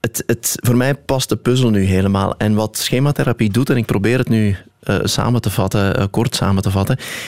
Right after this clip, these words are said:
is kijken de, de basisbehoeften die een kind heeft tussen zijn tweede en zijn veertiende. Dus mijn moeder is eruit gestapt, eh, toen ik dertien was. Al de miserie ervoor met, met vader en zo, dat, dat was ook de jaren voordien. Eh, de manier waarop, ehm, eh, je ouders toen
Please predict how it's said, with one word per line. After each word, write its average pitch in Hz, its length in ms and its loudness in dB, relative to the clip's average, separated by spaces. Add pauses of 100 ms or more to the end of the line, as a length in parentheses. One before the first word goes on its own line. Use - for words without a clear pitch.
(140)
is - 120 0
kijken 131 320 0
de, 117 200 0
de 101 420 2
basisbehoeften 104 760 0
die 101 120 2
een 95 80 0
kind 123 240 0
heeft 127 240 0
tussen 117 220 -2
zijn 104 140 0
tweede 120 320 2
en 110 100 2
zijn 101 160 0
veertiende. 110 720 0
Dus 101 160 -2
mijn 101 140 0
moeder 104 240 0
is 98 180 -2
eruit 104 240 0
gestapt, - 460 -4
eh, 101 80 2
toen 104 200 0
ik 95 100 2
dertien 104 400 0
was. 147 200 0 (440)
Al - 160 -2
de 95 60 2
miserie 92 380 2
ervoor 98 320 0
met, 98 220 -2
met 95 160 0
vader 104 300 -2
en 113 120 2
zo, 110 160 2
dat, 104 200 -4
dat 98 160 -4
was 101 160 0
ook 107 100 0
de 104 100 0
jaren 101 240 0
voordien. 104 400 0 (560)
Eh, 110 140 0 (120)
de 107 80 0
manier 117 360 2
waarop, 113 340 -2 (140)
ehm, 101 480 2 (840)
eh, - 280 2
je 107 140 2
ouders 143 300 0
toen 135 300 2